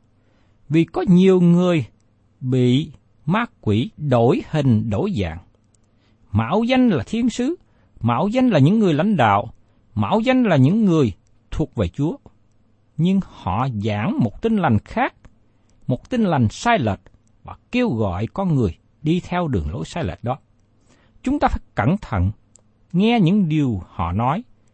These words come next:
có thật sự hay chăng. Và trong sách Galati đoạn một, câu chín. "Tôi đã nói rồi, nay tôi nói lần nữa. Nếu ai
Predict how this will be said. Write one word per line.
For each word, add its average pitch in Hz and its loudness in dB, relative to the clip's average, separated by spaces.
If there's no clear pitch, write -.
có 208 -4
thật - -16
sự - -8
hay - -12
chăng. - -10
Và 113 -2
trong 175 -4
sách - -14
Galati 202 -2
đoạn 110 -4
một, 76 -8
câu 117 -6
chín. 127 -6
"Tôi 240 0
đã 170 0
nói 214 0
rồi, 123 2
nay 196 0
tôi 208 -2
nói 214 -2
lần 110 -2
nữa. 98 -2
Nếu 233 2
ai 240 0